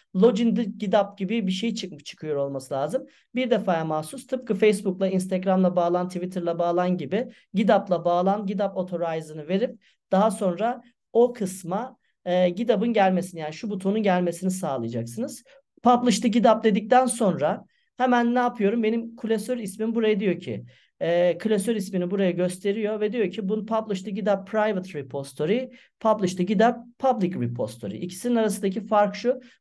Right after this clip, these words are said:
private repository sadece sizin ve sizin izin vermiş olduğunuz bir takım kişilerin görebileceği repository demektir. Alan demektir. Public repository ise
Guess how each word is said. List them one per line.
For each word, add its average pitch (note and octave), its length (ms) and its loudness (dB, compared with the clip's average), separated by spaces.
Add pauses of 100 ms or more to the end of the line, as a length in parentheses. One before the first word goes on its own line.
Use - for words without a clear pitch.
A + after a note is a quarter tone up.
private A#3 480 2
repository F#3+ 440 -4
sadece A#3 400 0
sizin A#3 540 -2 (140)
ve F#3+ 80 0
sizin G3 340 -2
izin A3+ 340 -2
vermiş G#3+ 360 0
olduğunuz G3+ 480 -4
bir A#3 140 -4
takım F#3 280 -4
kişilerin F#3+ 420 -2
görebileceği F3 640 0
repository F#3 560 -2
demektir. A2+ 460 -6 (240)
Alan F#3+ 360 4
demektir. B2+ 480 -2 (280)
Public A#3+ 380 2
repository E3 560 -4
ise B3 400 -4